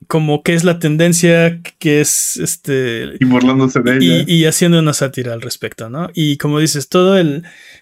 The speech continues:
Speaker 1: todo el inicio, todo el documental falso, que bueno, ya hablemos en serio, no, no, no, Volvi no es de verdad.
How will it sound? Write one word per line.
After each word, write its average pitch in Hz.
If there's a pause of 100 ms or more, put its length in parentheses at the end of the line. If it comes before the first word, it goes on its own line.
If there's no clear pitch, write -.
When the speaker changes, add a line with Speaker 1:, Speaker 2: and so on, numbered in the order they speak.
(320)
Speaker 1:
todo 226
el 240
inicio, 165
todo 190
el 226
documental 147 (240)
falso, 139
que -
bueno, 127
ya 131
hablemos 135
en 135
serio, 113
no, 127
no, 127
no, 123 (920)
Volvi 151
no 143
es 143
de 147
verdad. 139